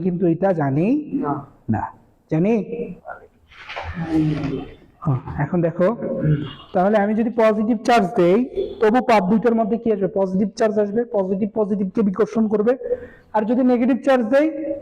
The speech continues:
Speaker 1: কি আসবে? নেগেটিভ আসবে, তবু নেগেটিভ নেগেটিভকে কি করবে? বিকর্ষণ করবে। তো আমি এখন একটা অজানা চার্জ দিলাম। কি চার্জ নিলাম? অজানা একটা চার্জ নিলাম। যে চার্জটা আমি জানি না যে এই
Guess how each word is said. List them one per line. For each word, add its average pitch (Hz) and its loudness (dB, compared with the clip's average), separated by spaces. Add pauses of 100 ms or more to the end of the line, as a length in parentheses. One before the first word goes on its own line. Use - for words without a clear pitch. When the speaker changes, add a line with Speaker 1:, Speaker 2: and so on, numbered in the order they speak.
(160)
Speaker 1:
কি 247 0 (100)
আসবে? 233 0 (120)
নেগেটিভ 233 4
আসবে, 240 2 (140)
তবু 226 4 (140)
নেগেটিভ 214 2 (100)
নেগেটিভকে 208 0
কি 208 2
করবে? 226 0 (120)
বিকর্ষণ 156 0
করবে। 90 -6 (720)
তো 190 -2 (160)
আমি 202 0 (120)
এখন 240 -2
একটা 240 -4 (180)
অজানা 233 4
চার্জ 214 4 (120)
দিলাম। 156 0 (240)
কি 190 -2 (100)
চার্জ 202 2 (100)
নিলাম? 208 2 (1000)
অজানা 185 2 (100)
একটা 208 2 (460)
চার্জ 143 -4 (140)
নিলাম। 117 0 (300)
যে 165 2 (100)
চার্জটা 185 -2
আমি 202 -2 (100)
জানি 196 0 (100)
না 180 4 (540)
যে 180 4
এই 202 2